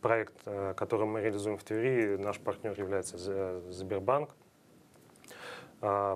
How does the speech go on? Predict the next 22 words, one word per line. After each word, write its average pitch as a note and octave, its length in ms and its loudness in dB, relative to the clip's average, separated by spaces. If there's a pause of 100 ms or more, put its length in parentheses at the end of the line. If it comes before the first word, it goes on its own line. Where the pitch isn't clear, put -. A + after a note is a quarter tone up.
по B2 160 6
текущим B2 480 0
проектам A2+ 680 2
каких-то - 440 0
изменений A2 460 2
у G2+ 60 0
нас G2 220 -2
нет. D3 320 4
А, G2+ 240 2
банки G#2+ 400 0
сохраняют, G#2+ 840 -2
а, F2+ 340 -6 (440)
ставку, C3+ 600 0 (600)
поэтому A2 580 4
сейчас B2+ 340 0
каких-то F#2+ 1040 0
трудностей A#2 460 0
мы G#2+ 300 -2
с - 120 -4
этим G2+ 300 -2 (120)
не G2+ 140 -2
ощущаем. F#2 520 -4